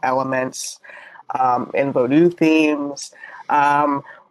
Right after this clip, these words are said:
why didn't it spawn a million knockoffs? You know, it has such beauty to it. Um, you know, a, a lot of the time,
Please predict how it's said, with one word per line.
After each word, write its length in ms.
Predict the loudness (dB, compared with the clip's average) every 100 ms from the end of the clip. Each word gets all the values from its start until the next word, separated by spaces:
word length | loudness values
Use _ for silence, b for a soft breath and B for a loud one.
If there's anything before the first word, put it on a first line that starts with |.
| _
why 840 | -6 0 4 4 4 4 4 6 4
didn't 400 | 4 2 4 2
it 160 | 2 -2
spawn 960 | -6 0 2 2 2 2 2 0 -4 -2
a 80 |
million 380 | 0 4 4 4
knockoffs? 720 | 2 0 -2 -4 -4 -8 -4
You 80 | 0
know, 100 | 0
it 80 | 0
has 260 | 0 0 0
such 380 | -2 -2 -8 -10 -12 -10 -4
beauty 480 | 4 6 6 4 -2 _ _
to 260 | -2 2 2
it. 260 | 2 -2
Um, 640 | -4 -2 0 0 -2 -4 -8 B B B B B
you 100 | 2
know, 300 | 4 4 2 2
a, 120 | 2
a 80 | 2
lot 220 | 2 2
of 60 | 0
the 60 | -2
time, 540 | 0 2 2 2